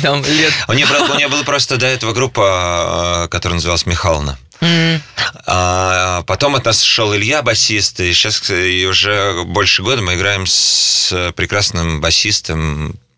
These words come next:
Speaker 2: м, полноправным участником группы и соавтором всяких новых песен наших, э, Стасом Астаховым.
Speaker 1: Ну, это вот тот состав, который в Перми мы увидим, да?
Speaker 2: Да, увидели уже.
Speaker 1: О, ну.
Speaker 2: <laughs> Тот состав, который вы уже увидели.
Speaker 1: Что там была за программа?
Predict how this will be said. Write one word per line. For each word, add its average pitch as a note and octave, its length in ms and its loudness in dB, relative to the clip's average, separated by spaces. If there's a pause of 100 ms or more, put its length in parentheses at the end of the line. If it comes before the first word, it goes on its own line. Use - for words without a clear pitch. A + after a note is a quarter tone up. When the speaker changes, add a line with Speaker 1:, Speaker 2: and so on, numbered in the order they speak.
Speaker 2:
м, D#2 260 -6
полноправным D#2+ 580 -2
участником D#2+ 460 -4
группы E2 500 -2 (100)
и C#2+ 60 -4
соавтором D2+ 760 -2 (640)
всяких - 380 -4
новых D#2+ 240 0
песен G2+ 300 0
наших, D#2+ 420 -2
э, D#2+ 720 -2
Стасом F2 420 -2
Астаховым. - 480 -4
Speaker 1:
Ну, F#3+ 60 0
это G3+ 120 0
вот G3+ 80 -2
тот G#3+ 140 -2
состав, G3 280 0
который F#3 320 0
в - 100 -4
Перми F3 300 2
мы C#3 140 2
увидим, C3 300 0
да? E3+ 160 0
Speaker 2:
Да, G2 400 2
увидели G2 420 0
уже. E2+ 300 2
Speaker 1:
О, D#3 200 2 (440)
ну. F#3 240 2 (100)
Speaker 2:
<laughs> - 100 0
Тот D#3+ 140 0
состав, C#3 340 0
который G#2+ 320 0
вы G#2 140 2
уже G2+ 160 2
увидели. F#2+ 420 0 (640)
Speaker 1:
Что - 280 2
там B3 140 0
была E3+ 200 2
за C#3 100 -2
программа? C3+ 520 2